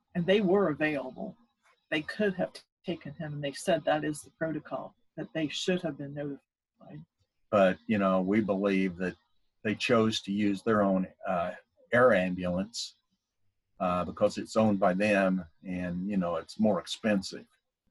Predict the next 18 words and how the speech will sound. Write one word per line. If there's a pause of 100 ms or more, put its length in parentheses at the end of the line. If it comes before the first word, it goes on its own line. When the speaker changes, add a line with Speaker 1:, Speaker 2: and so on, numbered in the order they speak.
(260)
Speaker 2:
It's
always
about, (140)
you
know,
the
money,
the
business (1120)
aspect
of
it (160)
is (580)
what
I
believe. (1300)
So
we